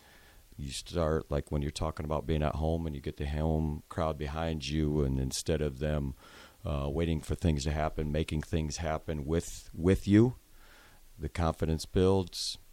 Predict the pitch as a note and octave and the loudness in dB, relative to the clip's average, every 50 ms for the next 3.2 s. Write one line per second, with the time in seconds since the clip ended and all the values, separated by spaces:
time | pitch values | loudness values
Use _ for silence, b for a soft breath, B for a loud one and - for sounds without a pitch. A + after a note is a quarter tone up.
0 | - - - - - E2 D#2 C#2+ D#2 D2+ - E2 D2+ D2 D#2+ D2+ D2+ E2 F2+ F2+ | -20 -20 -18 -8 -4 -2 -2 -2 -2 -4 -2 -2 0 0 2 2 2 0 0 -2
1 | D#2+ D2+ C#2+ C#2 C#2 C2+ - - - D#2 D2 C#2+ D2 D2 B1 G1+ C2 D2+ D2 C#2+ | -2 -2 -2 -2 -2 -2 -4 -4 -2 0 2 2 2 2 0 0 0 0 2 2
2 | D#2+ D#2 D2+ D2+ D#2 - - F2 D#2+ D2+ - - - - - - - A#2 D#2+ D#2 | 4 4 4 4 2 2 2 2 2 2 2 -2 -6 -12 -12 -12 -6 -2 0 0
3 | C#2+ C#2+ C#2+ C#2+ | 2 2 0 0